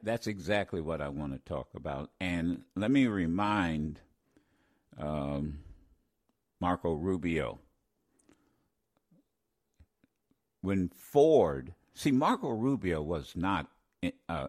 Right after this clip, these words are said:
intellectually or historically honest. Gerald Ford's pardoning of Richard Nixon cost him the presidency.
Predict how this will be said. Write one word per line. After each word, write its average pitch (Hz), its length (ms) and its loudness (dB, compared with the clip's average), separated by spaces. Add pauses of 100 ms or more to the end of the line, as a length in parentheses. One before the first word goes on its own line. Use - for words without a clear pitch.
intellectually 104 880 0
or 92 200 0
historically 82 1120 -4 (600)
honest. - 640 -6 (4000)
Gerald 147 500 4
Ford's 98 720 0 (1040)
pardoning 80 680 0 (520)
of 76 220 -4
Richard 107 300 -4
Nixon 110 480 -2 (200)
cost 170 500 2
him 85 360 0
the 87 80 -6
presidency. 85 800 -6